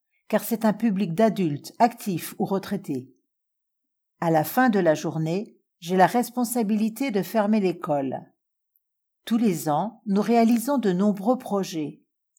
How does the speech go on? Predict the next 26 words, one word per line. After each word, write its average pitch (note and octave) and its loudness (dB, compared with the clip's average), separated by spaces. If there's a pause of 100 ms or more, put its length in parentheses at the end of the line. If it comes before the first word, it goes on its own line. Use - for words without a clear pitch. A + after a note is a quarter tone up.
(420)
Par D#3 -4
exemple, D#3+ 0 (240)
nous F3+ -4
avons A3 2
l'exposition G#3+ -2
de D#3+ -2
fin A3+ 0
d'année E3 -2 (300)
pour F#3+ -2
laquelle B3 4
l'école G3 2
travaille G3 2
sur F#3+ -6
un F#3+ 0
thème F#3 -2
commun. E3+ -2 (1000)
Il F#3 0
y F3+ 6
a F3 8
aussi F3 0
le D#3+ 2
partenariat F3 2
avec F3 0
l'hôpital G3 0
de G#3 -2
Cholet. D3 -6